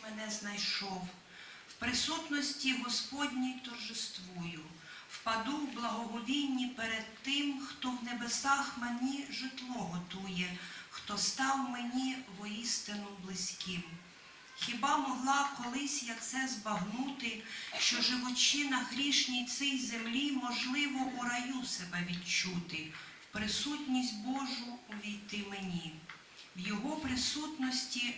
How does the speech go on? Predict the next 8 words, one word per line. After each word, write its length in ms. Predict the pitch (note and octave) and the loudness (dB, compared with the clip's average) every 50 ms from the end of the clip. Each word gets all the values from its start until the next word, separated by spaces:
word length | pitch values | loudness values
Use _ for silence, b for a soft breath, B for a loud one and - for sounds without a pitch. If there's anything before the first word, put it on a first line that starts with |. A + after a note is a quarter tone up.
| A#3 | -4
насправді 760 | A3 A3 A3 - - - - B3+ C4 C4 C4 A#3+ G#3 A3 A3+ | -4 -2 -2 -2 -2 -2 0 0 0 0 0 -2 -4 -4 -4
розумію, 680 | A3+ A3+ A3 F#3+ G#3 A3 A3 A#3 B3+ C4+ C4+ C4 B3+ B3 B3 A#3+ - B B B B B B B - | -4 -2 -4 -4 -4 -4 -2 0 0 0 2 2 2 0 0 -2 -6 B B B B B B B -6
без 300 | F#3 G3+ A3 G#3+ G3+ G3+ | -4 -2 0 0 0 -2
Господа 840 | G#3 A3+ C#4 D4+ D#4 - - - - - C4+ B3 B3+ B3+ B3 B3 A#3+ A3+ | -2 -2 -2 -2 0 0 -2 -2 -2 -6 -6 -2 0 2 2 2 0 0
я 280 | A3+ A#3 A#3 A#3 A#3 A3+ - G#3+ G#3+ | -2 0 2 2 0 0 -2 -4 -4
нікчемна 800 | G#3 G3 F3+ - - - - B3+ C4 C4+ C4+ C4 B3+ B3 A#3+ A#3 A#3 - | -4 -4 -4 -2 4 4 4 6 6 4 2 2 0 0 -2 -4 -4 -4
і 60 | A#3 | -8
пуста, 800 | A#3 - - A#3 A#3 - - - - G3 F#3+ F3+ E3+ D#3+ E3 - | -8 -8 -6 -4 -2 -2 -2 -2 0 2 4 4 4 2 0 -4